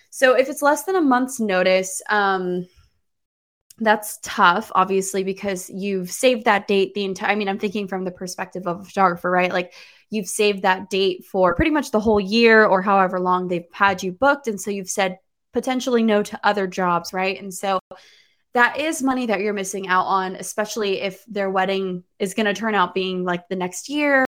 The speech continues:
and it's gonna be a ways away. So I do see the rebooking thing. However, I would still keep the retainer that they had paid as a credit, and I would just require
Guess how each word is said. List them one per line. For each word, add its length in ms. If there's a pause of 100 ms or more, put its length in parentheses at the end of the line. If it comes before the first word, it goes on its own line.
(200)
and 200
it's 120
gonna 160
be 180
a 60
ways 280
away. 320 (460)
So 140
I 100
do 200
see 220
the 100
rebooking 800
thing. 220
However, 640
I 80
would 160
still 440
keep 380 (100)
the 120
retainer 600
that 280
they 240
had 500 (540)
paid 460
as 180
a 60
credit, 640 (100)
and 160
I 80
would 180
just 240
require 840